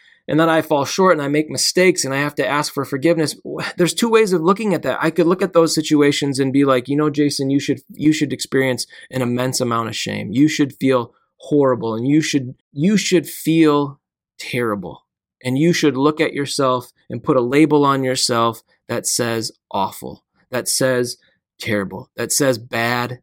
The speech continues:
dad," right? You should have that label because that is the reality of your experience. And, and in some ways, you probably could look at parts of my life and say, "Yeah, you've earned that label. You've earned that title. You've earned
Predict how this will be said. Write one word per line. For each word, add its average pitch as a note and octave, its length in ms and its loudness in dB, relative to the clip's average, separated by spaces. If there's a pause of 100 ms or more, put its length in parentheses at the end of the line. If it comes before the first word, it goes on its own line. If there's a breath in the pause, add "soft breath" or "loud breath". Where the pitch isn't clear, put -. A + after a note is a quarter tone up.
(160)
dad," G#2+ 460 -8 (300 loud breath)
right? C#3 260 2
You E3+ 460 2
should C#3 540 0 (400 soft breath)
have D#3 340 0
that D#3+ 220 2
label B2 260 0
because A#2 400 -4
that B2 320 -4
is B2 360 0 (220)
the B2+ 100 0
reality A2 720 0 (200)
of A#2+ 300 0
your G#2+ 400 -2
experience. F#2 720 -8 (260)
And, D#3+ 260 2 (240)
and E3 160 6
in E3 120 6
some F#3+ 420 6
ways, D3+ 480 4
you F3 480 4
probably F3 440 4
could E3+ 200 0
look D3+ 180 -4
at E3 120 4
parts D#3 260 0
of D#3 60 0
my C#3 120 0
life C#3+ 300 2
and C#3 120 -2
say, B2 200 0
"Yeah, D#3 320 0 (400 soft breath)
you've D3+ 260 6
earned E3+ 240 4
that C3 220 -2
label. A#2 300 0
You've C#3+ 200 4
earned D3+ 280 4
that C#3 180 -4
title. B2+ 280 0
You've C3+ 260 0
earned D3+ 420 2